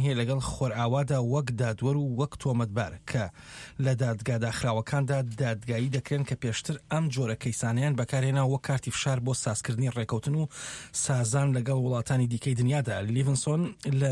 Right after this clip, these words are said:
نۆی مانگی سە-، سێی دوو هەزار و حەوتدا لە دوورگەی کیش لە ئێران دیار نەما. دوای چەندین ساڵ کاربەدەستانی ئەمریکا وتیان کە لیڤنسۆن کارمەندی لێپێچینەوە بۆ لە نووسینگەی ئێف بی ئای کە لێپێچینەوەی پێ-، لێپیچێ-، لێپێچینەوەی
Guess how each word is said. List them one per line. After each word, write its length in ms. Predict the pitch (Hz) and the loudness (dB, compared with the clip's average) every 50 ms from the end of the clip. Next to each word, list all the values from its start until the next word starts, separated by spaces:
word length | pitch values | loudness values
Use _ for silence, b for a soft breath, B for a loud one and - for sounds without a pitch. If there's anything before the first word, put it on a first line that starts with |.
| 127 131 | 2 2
نۆی 140 | 139 139 135 135 | 2 2 2 2
مانگی 260 | 135 127 110 123 117 - | 2 2 0 -2 -2 -2
سە-، 420 | - 135 127 120 117 113 110 104 104 - - - | 0 0 0 0 0 0 0 0 -2 -2 -2 -2
سێی 320 | - 156 147 120 98 - B B B B B B - 139 | 0 0 0 0 -2 -4 B B B B B B -4 0
دوو 100 | 160 156 123 147 | 2 2 2 2
هەزار 260 | 139 117 127 117 113 | 2 0 0 0 -2
و 40 | 110 - - | -2 -2 -2
حەوتدا 380 | - 160 151 131 120 110 127 113 110 | 0 2 2 2 2 0 0 0 0
لە 60 | 113 113 117 | 0 0 2
دوورگەی 340 | 127 123 117 143 139 127 - - | 0 0 2 2 0 0 0 -2
کیش 260 | - 156 143 131 117 - 135 | -2 0 0 0 0 -2 -2
لە 60 | 131 110 123 | -2 -2 0
ئێران 260 | 123 123 131 143 143 | 0 2 2 2 2
دیار 220 | 127 143 135 123 127 | 2 2 2 2 2
نەما. 180 | 117 101 101 101 107 107 | 0 0 0 0 0 0
دوای 200 | 123 143 139 135 127 - | 0 0 0 0 0 0
چەندین 320 | - 127 120 113 139 139 - | 0 0 0 0 0 0 0
ساڵ 140 | - 139 131 131 - | 0 -2 -2 0 0
کاربەدەستانی 560 | 127 110 110 110 113 - 143 135 139 135 127 | -2 0 -2 -2 -2 0 0 0 0 0 0
ئەمریکا 340 | 127 127 139 - 151 143 139 B B B B B B B - | 0 -2 0 0 0 -2 -2 B B B B B B B -2
وتیان 320 | 151 - - 156 143 139 135 - | -2 0 2 2 2 2 2 2
کە 80 | - 127 120 113 | 0 0 0 0
لیڤنسۆن 440 | 117 123 135 139 123 - 143 143 143 147 139 - | 2 2 2 2 2 0 0 0 0 0 0 0
کارمەندی 480 | 143 131 127 123 131 139 135 127 131 123 | 0 2 2 2 2 2 2 2 0 0
لێپێچینەوە 720 | 123 113 - 123 117 - - - 120 110 117 117 123 139 143 127 | -2 -2 -2 -2 -2 -2 -2 -2 0 2 2 2 2 0 0 0
بۆ 100 | 135 139 127 | 0 2 2
لە 60 | 127 123 | 2 2
نووسینگەی 440 | 123 120 - - 127 113 117 135 - - | 0 0 0 0 -2 0 0 -2 -2 -2
ئێف 140 | 135 127 104 110 113 | -2 -2 -2 -2 -4
بی 100 | 117 - - | -4 -2 0
ئای 220 | 117 131 147 135 - | 0 0 0 0 0
کە 80 | - 131 120 | -2 0 0
لێپێچینەوەی 600 | 113 - - 120 - - - 117 117 123 135 - - | 0 -2 -2 -4 -2 -2 0 0 0 0 0 -2 -4
پێ-، 300 | - 135 123 113 107 104 B B B B B B B B - - - - - - - 135 | -2 -2 0 0 0 -2 B B B B B B B B -18 -18 -20 -20 -12 -6 -2 0
لێپیچێ-، 600 | 135 147 131 - - 147 127 - - 143 143 - - 139 139 | 2 0 0 0 -2 -2 -2 0 0 0 0 -2 -2 -2 0
لێپێچینەوەی 640 | 139 131 - 143 - - 143 131 135 139 180 247 | 0 0 0 -2 0 0 2 2 4 4 4 2